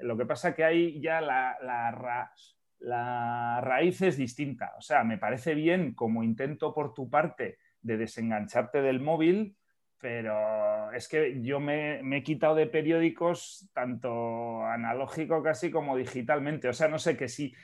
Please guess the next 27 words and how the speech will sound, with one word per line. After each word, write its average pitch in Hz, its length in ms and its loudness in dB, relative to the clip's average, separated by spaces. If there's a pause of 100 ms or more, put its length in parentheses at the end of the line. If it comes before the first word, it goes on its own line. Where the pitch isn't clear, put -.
recurro 170 480 4
al 190 80 6
móvil 185 380 4
como 131 680 -2
fuente 165 380 0
de 175 80 4
información 175 1200 0 (420)
es 143 140 -2
precisamente 170 960 2
porque 131 380 0
me 131 120 0
he 143 40 -6
quitado 160 340 0
del 127 240 0
telediario. 127 680 0
O 165 40 -2
sea, - 180 -2
no 127 100 -4
he 131 40 -4
visto 139 220 -8
un 151 100 -8
telediario 123 560 0
en 117 140 0
la 107 160 -2
tele 123 280 0
desde 101 300 -4
hace 117 480 -2